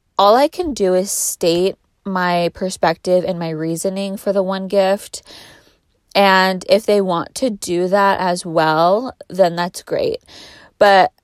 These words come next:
I don't have control over other people. I only have control over myself and the message I want to give to my children. So I feel like as long as I'm implementing the rule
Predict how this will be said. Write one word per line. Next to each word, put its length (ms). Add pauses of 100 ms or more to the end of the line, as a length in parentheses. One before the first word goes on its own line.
(960)
I 600
don't 260
have 260
control 720
over 180
other 240
people. 640 (480)
I 300
only 280
have 200
control 400
over 220
myself 580
and 240
the 40
message 600
I 120
want 240
to 100
give 520
to 120
my 220
children. 720 (720)
So 320
I 200
feel 140
like 160
as 200
long 180
as 220
I'm 340
implementing 720
the 80
rule 560